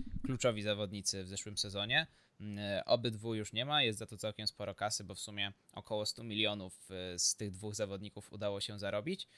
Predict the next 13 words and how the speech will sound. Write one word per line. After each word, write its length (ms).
No 120
a 240
ściągnięty 760
tylko, 460
tylko 260
Schick 420
na 120
dobrą 260
sprawę, 400
bo, 160
bo 180
tam, 360
em, 360